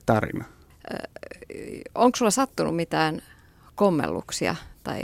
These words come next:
Speaker 2: hauskoja tarinoita pyörän selässä maailmaa katsellessa?
Speaker 1: No jaa, hauskoja tarinoita. Ei varmaan tuu nyt mieleen. Keskimääräinen pyöräilijän tarina on valitus siitä, kun,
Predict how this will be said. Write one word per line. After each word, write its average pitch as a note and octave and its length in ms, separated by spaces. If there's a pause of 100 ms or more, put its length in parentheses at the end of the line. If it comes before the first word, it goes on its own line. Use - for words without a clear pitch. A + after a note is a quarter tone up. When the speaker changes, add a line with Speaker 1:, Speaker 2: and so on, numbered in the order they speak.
Speaker 2:
hauskoja E3 540
tarinoita D3+ 560 (1200)
pyörän D3 460 (120)
selässä - 560 (320)
maailmaa D#3 360 (100)
katsellessa? - 680 (420)
Speaker 1:
No A2+ 240
jaa, D#3 320
hauskoja A#2 480
tarinoita. A2 680 (2500)
Ei G2+ 140
varmaan G2 340
tuu G2 140
nyt - 180
mieleen. F#2+ 460 (300)
Keskimääräinen G2 680
pyöräilijän F#2+ 520
tarina G2 360
on F#2+ 60
valitus G#2 440
siitä, F#2+ 240
kun, - 120